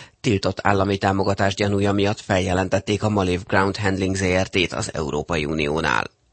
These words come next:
A száznyolcvan oldalas kereslet szerint a repülőgépek földi kiszolgálását végző állami társaság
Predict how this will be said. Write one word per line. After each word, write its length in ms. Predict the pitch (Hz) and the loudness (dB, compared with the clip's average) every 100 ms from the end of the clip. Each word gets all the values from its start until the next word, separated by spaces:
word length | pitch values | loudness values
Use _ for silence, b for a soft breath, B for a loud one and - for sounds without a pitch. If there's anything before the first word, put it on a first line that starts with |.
| - | 0
A 40 | |
száznyolcvan 580 | 101 104 101 101 95 95 | 2 4 2 0 -2 0
oldalas 360 | 95 92 95 95 | 0 2 0 0
kereslet 440 | 104 101 101 95 | 0 0 0 -2
szerint 320 | - 95 101 | -2 -2 -2
a 100 | - | 0
repülőgépek 720 | 117 98 104 95 98 95 98 - | 0 0 0 0 0 2 0 -2
földi 340 | - 65 64 | -4 -4 -2
kiszolgálását 760 | - 90 90 90 92 92 - 92 | -4 -2 0 0 2 2 0 0
végző 340 | 92 90 101 | -2 0 2
állami 360 | 76 98 95 95 | 4 2 0 0
társaság 640 | 95 95 98 92 87 90 | 0 0 0 2 2 0